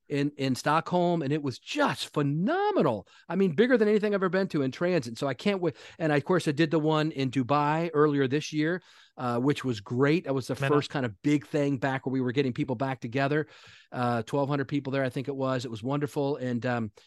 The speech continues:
Speaker 1: you've got great leadership. Mohammed is a wonderful man, Mohammed Mezgani, the head of your
Speaker 2: Oh, yeah.
Speaker 1: association, and great teams. Uh, Sylvan, who I've worked with on other projects through, uh, North American Transit Alliance. So it's an honor to be on your program. I look forward to continue to work with you and with U I T P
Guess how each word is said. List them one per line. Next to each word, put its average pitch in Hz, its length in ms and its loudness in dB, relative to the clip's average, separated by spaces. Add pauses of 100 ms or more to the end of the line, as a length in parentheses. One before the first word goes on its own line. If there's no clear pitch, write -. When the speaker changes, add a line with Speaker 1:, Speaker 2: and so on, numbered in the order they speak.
Speaker 1:
you've 127 60 -18
got 135 160 -2
great 143 260 2
leadership. 170 580 2
Mohammed 160 480 2
is 135 120 0
a 127 60 -2
wonderful 156 440 0
man, 151 260 0
Mohammed 139 360 -2
Mezgani, 139 500 -2
the 123 80 -2
head 139 140 0
of 127 60 -6
your 143 120 2
Speaker 2:
Oh, 139 40 4
yeah. 131 140 4
Speaker 1:
association, 139 520 -2 (440)
and 127 340 -2
great 147 280 2
teams. 165 640 0
Uh, 131 120 -4
Sylvan, 151 680 2
who 143 140 0
I've 127 160 -2
worked 143 260 0
with 143 180 2
on 127 80 -2
other 139 160 -2
projects 147 600 -2
through, 131 320 -2
uh, 117 260 -4 (360)
North 139 180 0
American 135 340 2
Transit 143 340 -2
Alliance. 139 380 -2
So 127 280 -2 (240)
it's 151 160 -4
an 147 60 -4
honor 160 280 2
to 156 80 4
be 151 180 4
on 147 120 2
your 147 100 4
program. 147 520 0
I 131 60 -2
look 135 160 -2
forward 143 240 -2
to 135 60 -6
continue 139 400 -2
to 139 100 -4
work 135 240 -2
with 120 140 -4
you 180 300 4
and 143 200 -2
with 135 120 -4
U 139 140 0
I 131 120 -2
T 131 220 -4
P 127 340 -4